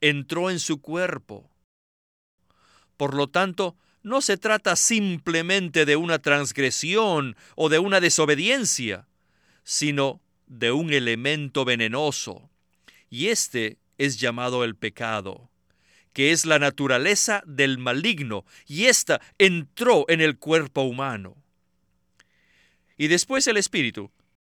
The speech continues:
El espíritu se quedó en muerte. El pecado no entró en el espíritu, ni tampoco Satanás. Gracias a Dios por esto, pero aún así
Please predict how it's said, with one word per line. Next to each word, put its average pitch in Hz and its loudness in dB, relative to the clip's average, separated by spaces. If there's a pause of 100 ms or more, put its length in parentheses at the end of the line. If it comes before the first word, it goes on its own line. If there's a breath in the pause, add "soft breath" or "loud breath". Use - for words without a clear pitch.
(960)
El 135 0
espíritu 143 0
se 135 -2
quedó 131 2
en 139 -4
muerte. 147 -8 (460)
El 135 -2
pecado 180 4
no 175 2
entró 165 2
en 156 2
el 139 2
espíritu, 127 -2
ni 127 -6
tampoco 147 -4
Satanás. 127 -4 (560)
Gracias 127 -2
a 131 2
Dios 208 4
por 143 2
esto, 131 -2 (200 soft breath)
pero 160 4
aún 226 2
así 185 -2